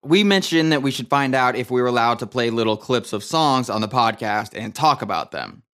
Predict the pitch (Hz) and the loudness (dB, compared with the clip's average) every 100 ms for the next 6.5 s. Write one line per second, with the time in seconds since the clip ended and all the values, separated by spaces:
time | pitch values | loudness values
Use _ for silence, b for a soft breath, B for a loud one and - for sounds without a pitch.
0 | _ 160 190 202 202 202 160 143 143 147 | _ 0 4 4 4 2 2 4 4 4
1 | 143 147 185 196 170 160 143 143 120 160 | 4 2 0 0 2 0 -2 -4 -2 0
2 | 170 139 107 120 110 110 113 - 117 113 | 2 0 0 0 0 0 -4 -4 -2 -2
3 | 113 147 160 123 117 107 107 - 131 131 | 0 0 2 2 0 -4 -6 0 2 2
4 | 98 160 127 110 - 110 117 113 110 104 | 4 4 4 2 -2 0 0 0 -2 -2
5 | 135 156 104 98 110 107 - - 104 - | 0 0 -2 -6 -10 -10 -10 -6 -6 -8
6 | - 175 120 95 | 0 2 2 -2